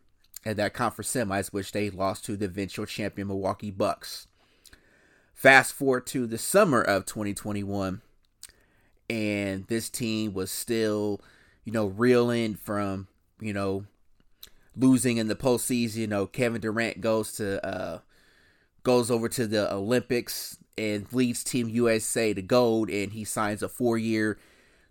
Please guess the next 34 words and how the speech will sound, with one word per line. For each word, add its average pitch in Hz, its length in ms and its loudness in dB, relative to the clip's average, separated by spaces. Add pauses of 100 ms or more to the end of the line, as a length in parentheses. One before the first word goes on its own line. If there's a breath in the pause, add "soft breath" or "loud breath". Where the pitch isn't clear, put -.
two 135 200 2
hundred 120 240 4
million 107 280 0
dollar 107 360 4
extension 110 720 -2
to 110 100 -8
stay 107 300 0
in 95 80 -4
Brooklyn. 101 500 0 (1000 soft breath)
The 123 180 4
max 127 420 4 (600)
deal 135 280 8
that 120 140 4
they 120 160 4
had 127 260 4
for 113 140 -8
Kyrie 127 460 4
was 104 140 -4
taken 120 380 -2
off 110 160 2
the - 80 -16
table 101 580 0 (160)
because 101 540 -4 (120)
they, 117 120 2 (140)
they 120 160 2
wasn't 117 320 -2
gonna 107 160 0
make 110 180 0
that 90 140 -2
kind 107 200 -4
of 107 60 -8
commitment 107 480 -2
to - 100 -8
him 113 400 -2